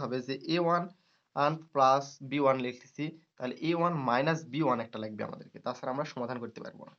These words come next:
ঠিক আছে? তাহলে এ ওয়ান বি ওয়ান নির্ণয়ের জন্য আমরা একটা সূত্র জানি। কি সূত্র? আহ, যে সূত্রটা হচ্ছে, এ, এ মাইনাস বি ও হোল স্কয়ার ইকুয়াল,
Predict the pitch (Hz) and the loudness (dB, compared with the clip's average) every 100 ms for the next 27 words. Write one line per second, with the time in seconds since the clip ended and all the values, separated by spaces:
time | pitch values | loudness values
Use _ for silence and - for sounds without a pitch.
0 | _ - 120 127 - _ _ _ _ _ | _ -6 -4 -6 -10 _ _ _ _ _
1 | 147 - 233 254 247 208 170 196 185 185 | -8 -2 0 2 2 2 2 2 4 2
2 | 180 170 151 151 131 131 139 - - - | 2 0 0 -2 -2 -2 -4 -4 -12 -8
3 | 214 - 113 101 107 - _ _ _ _ | -10 -8 -8 -8 -12 -20 _ _ _ _
4 | 156 160 165 160 151 - _ _ _ _ | -8 -6 -6 -6 -8 -8 _ _ _ _
5 | - 123 107 117 120 120 - - _ _ | -10 -8 -8 -6 -4 -4 -6 -14 _ _
6 | _ _ _ _ _ _ - _ _ 156 | _ _ _ _ _ _ -20 _ _ -10
7 | 156 160 156 143 - 135 151 - _ _ | -6 -2 0 0 -4 -4 -4 -8 _ _
8 | _ _ _ _ _ - 127 - 147 151 | _ _ _ _ _ -8 -6 -4 -2 0
9 | 156 165 - _ _ _ _ _ _ _ | 0 -4 -10 _ _ _ _ _ _ _
10 | _ _ _ _ _ _ _ _ _ _ | _ _ _ _ _ _ _ _ _ _
11 | _ _ 135 131 143 147 139 117 - 135 | _ _ 0 2 4 2 0 -4 -6 -4
12 | 135 165 - 117 101 139 165 165 - - | -4 -6 -10 -10 -4 -2 0 -4 -8 -10
13 | - _ _ _ _ _ _ _ - 185 | -10 _ _ _ _ _ _ _ -12 -4
14 | 165 113 | 2 2